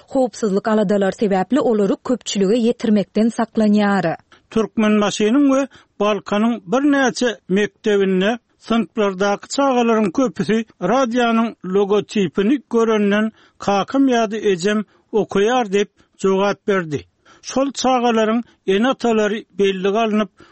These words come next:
Speaker 2: olaryň mobil telefonlary barlaryny we olara azatlygy okamazlyk, diňlemezlik berk tawsyrly. Köp adamyň diňläp okuýanlygy anyklanandan soň emheme härlikçe berk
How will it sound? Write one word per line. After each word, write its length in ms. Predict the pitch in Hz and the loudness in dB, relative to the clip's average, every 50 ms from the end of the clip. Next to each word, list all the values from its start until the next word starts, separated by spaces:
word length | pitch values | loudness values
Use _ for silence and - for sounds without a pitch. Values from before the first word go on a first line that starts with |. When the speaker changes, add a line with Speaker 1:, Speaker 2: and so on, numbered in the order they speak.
| _ _ - | _ _ -2
Speaker 2:
olaryň 480 | 208 196 190 196 202 202 226 240 220 - - | 0 0 2 2 0 0 -2 -2 -6 -8 -8
mobil 440 | 170 170 180 190 190 180 233 277 285 | -4 -2 -2 -2 0 0 0 0 0
telefonlary 840 | 247 - - 254 240 220 226 190 - - 208 208 202 196 196 202 202 190 170 | 0 -2 -2 -2 0 0 -2 -2 0 0 0 0 2 2 0 0 -2 -2 -2
barlaryny 560 | 190 196 196 196 190 170 185 190 185 196 214 226 208 | -2 0 0 0 -2 -2 -2 -2 0 0 0 0 0
we 100 | 208 226 214 - - | 0 0 -2 -4 -4
olara 460 | 185 190 185 185 185 175 185 208 226 - - - - - - - | -2 0 2 2 2 2 0 -2 -2 -4 -10 -20 -20 -20 -10 -4
azatlygy 720 | 185 185 202 190 208 202 196 - - 208 208 196 254 233 - - | -2 -2 0 0 0 0 -2 -2 -2 -4 -2 -2 -2 -4 -4 -4
okamazlyk, 720 | - 202 190 - - 208 202 202 196 196 190 202 190 - _ _ - | -4 -4 -4 -2 -2 0 2 2 0 0 -2 -2 -4 -4 _ _ -4
diňlemezlik 760 | - 202 208 214 202 208 208 202 202 196 196 202 214 214 - _ - | -2 0 2 2 2 0 0 0 0 -2 -2 -2 -4 -4 -6 _ -2
berk 220 | 240 240 277 277 - _ - | 0 0 0 -2 -6 _ -4
tawsyrly. 680 | - 214 208 190 156 - 196 170 180 190 185 175 151 - _ _ _ - - - - | -2 -2 -2 -2 -2 -2 -4 -2 -2 -2 -2 -2 -2 -4 _ _ _ -20 -20 -12 -4
Köp 240 | - 294 302 233 - | -2 -2 0 0 0
adamyň 640 | 269 262 247 214 202 226 220 226 240 220 196 156 160 | 0 0 0 0 0 0 2 0 0 -2 -4 -4 -2
diňläp 440 | 190 202 196 185 185 202 214 208 - _ _ _ _ _ - | 0 0 0 0 0 0 -2 -2 -6 _ _ _ _ _ -4
okuýanlygy 800 | 208 196 - - 196 196 208 233 262 269 247 233 220 220 240 202 - _ - | -2 -2 -2 0 0 0 2 2 0 0 0 0 0 0 -2 -2 -6 _ -4
anyklanandan 840 | 196 208 208 180 - - 202 196 190 190 190 190 190 190 190 180 160 - | -2 -2 -2 -2 -2 -2 -2 0 0 2 2 2 2 2 2 0 0 0
soň 200 | 202 214 233 233 - - - _ _ - | -2 -2 -2 -2 -6 -10 -20 _ _ -2
emheme 580 | 202 202 202 175 - 180 180 190 208 226 - - _ - | 0 0 0 -2 -2 -2 0 0 0 -2 -2 -6 _ -4
härlikçe 760 | - 240 254 262 247 226 240 220 - - - 220 208 214 214 _ _ - | -2 0 0 0 0 0 -2 -4 -4 -4 -2 -2 -2 -2 -2 _ _ -4
berk 240 | - 220 269 269 - | -2 -2 -2 -2 -6